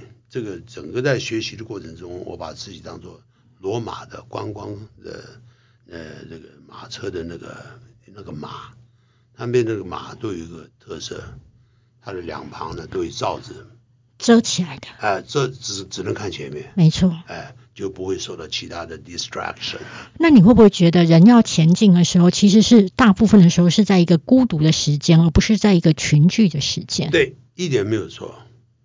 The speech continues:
Speaker 1: 因为你在群居的时候，当然人还是，是基本上是个 social animal，
Speaker 2: 对。
Speaker 1: 是啊，所以基本上来讲说是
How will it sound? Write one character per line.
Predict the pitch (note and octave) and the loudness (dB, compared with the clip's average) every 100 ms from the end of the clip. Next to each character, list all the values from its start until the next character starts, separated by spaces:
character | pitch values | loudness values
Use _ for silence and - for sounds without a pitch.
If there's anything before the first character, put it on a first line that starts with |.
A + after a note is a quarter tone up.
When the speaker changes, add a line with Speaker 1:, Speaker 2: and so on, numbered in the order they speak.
| _ | _
Speaker 1:
因 | - G3 | 0 6
为 | F#3+ | 6
你 | D#3 G#2+ | 6 0
在 | D#3+ C#3+ | -4 -6
群 | C3+ B2 C#3 | -6 -6 -6
居 | D#3+ E3+ | -6 -6
的 | C3 | -6
时 | G2+ | -8
候， | E2 | -12
当 | D#2+ F#3 A3 | -2 2 4
然 | F3+ | 4
人 | D#3 | 2
还 | D3 D3+ | 0 -4
是， | D3 D3 | -8 -14
是 | C3 A2+ A#2 | -14 -14 -16
基 | - G3+ | -12 -10
本 | C#3 | -8
上 | F#2+ A2+ F#2+ | -10 -12 -12
是 | F#2+ | -14
个 | E2 | -14
social | - G2+ F#2+ E2+ E2+ | -12 -10 -12 -14 -16
animal， | F2 F2 E2+ - - - | -16 -14 -16 -18 -14 2
Speaker 2:
对。 | D#3+ | 4
Speaker 1:
是 | D3 E2 | 4 -2
啊， | D#2 D2+ - _ _ _ | -16 -20 -20 _ _ _
所 | - F#2+ | -16 -16
以 | |
基 | - C#3 | -12 -8
本 | C3+ F#2 | -8 -8
上 | F#2+ E2+ | -12 -14
来 | D#2 | -16
讲 | D#2 D2+ | -18 -20
说 | D2 F2 D2+ | -18 -18 -18
是 | - D#2 D#2 | -18 -18 -20